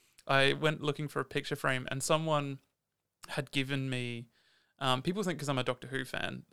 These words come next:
that I like any old Doctor Who trash, and that's, that's not true. I'm quite a discerning connoisseur.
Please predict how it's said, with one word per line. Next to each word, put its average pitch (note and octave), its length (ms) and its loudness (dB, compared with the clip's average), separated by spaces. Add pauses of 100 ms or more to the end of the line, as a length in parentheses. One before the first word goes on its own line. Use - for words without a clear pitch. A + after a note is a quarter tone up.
that - 200 2
I - 340 -4 (100)
like - 420 -4 (100)
any C3 300 -2
old - 400 -4 (640)
Doctor - 320 -8
Who - 100 -6
trash, - 540 -4
and F3+ 120 4
that's, A3 220 6
that's A#3+ 240 6
not F#3+ 200 8
true. C3+ 320 6
I'm C#3 300 0
quite G#3 220 8
a D#3+ 60 4
discerning D#3 560 4
connoisseur. D#3 640 4